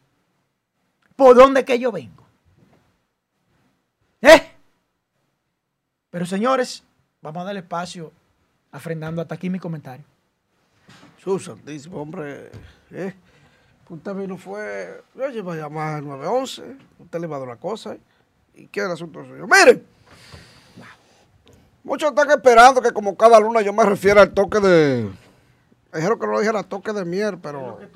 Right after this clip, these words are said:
Speaker 2: toque de queda. Yo no voy a hablar más de esa vaina, yo dije que ya no, no iba a hablar más de eso.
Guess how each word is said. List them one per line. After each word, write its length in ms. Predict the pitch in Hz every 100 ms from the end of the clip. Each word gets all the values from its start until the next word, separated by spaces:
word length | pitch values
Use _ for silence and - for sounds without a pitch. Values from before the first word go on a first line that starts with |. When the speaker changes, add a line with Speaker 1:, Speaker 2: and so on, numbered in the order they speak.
| -
Speaker 2:
toque 240 | 185 240
de 140 | 247 214
queda. 360 | 196 175 135 - _ _ _ _ _ _ _ - - -
Yo 80 | -
no 60 |
voy 100 | 277
a 40 | 294
hablar 180 | 302
más 200 | 277 277
de 60 | 294
esa 160 | 285 269
vaina, 540 | 240 190 190 208 - -
yo 100 | 185
dije 180 | 247 262
que 140 | 240
ya 300 | 240 233 214
no, 240 | 208 196 175 -
no 140 | - 226
iba 120 | 285
a 20 |
hablar 180 | 285 285
más 160 | 285 269
de 80 | 214
eso. 280 | 170 -